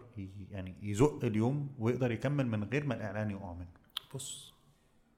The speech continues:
Speaker 2: انا لحد دلوقتي بتوتر وانا داخل الست يعني، واعتقد ناس كتير كده يعني. ام كلثوم، آه، كانوا بيسالوها ليه في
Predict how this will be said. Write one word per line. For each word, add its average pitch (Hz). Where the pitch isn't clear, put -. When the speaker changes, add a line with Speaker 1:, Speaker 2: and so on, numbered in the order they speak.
Speaker 2:
انا 156
لحد 165
دلوقتي 147
بتوتر -
وانا 120
داخل 123
الست -
يعني، 120
واعتقد 127
ناس 131
كتير 123
كده 113
يعني. 113
ام 104
كلثوم، 123
آه، 135
كانوا 123
بيسالوها 120
ليه 131
في 127